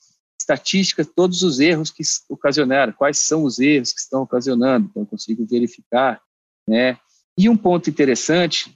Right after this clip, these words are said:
nesse Ethernet, que eu gosto de mostrar também bastante, é o tal de autonegociação. Por que o tal de autonegociação?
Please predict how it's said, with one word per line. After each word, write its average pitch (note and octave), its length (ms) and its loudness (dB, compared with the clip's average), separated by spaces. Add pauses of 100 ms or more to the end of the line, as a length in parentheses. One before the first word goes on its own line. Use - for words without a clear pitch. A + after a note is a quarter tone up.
nesse D3 340 2
Ethernet, A#2 680 0
que - 60 -2
eu A2+ 80 2
gosto A2+ 400 0
de A2+ 60 -4
mostrar A2 400 0
também G#2 280 2
bastante, A#2+ 640 -2
é B2 240 2
o C#3+ 160 2 (720)
tal C3 220 4
de C#3 180 0
autonegociação. C3 1120 0 (880)
Por E3 140 4
que F3+ 180 2
o G3+ 80 2
tal E3 340 0
de D3 140 2
autonegociação? C#3+ 880 0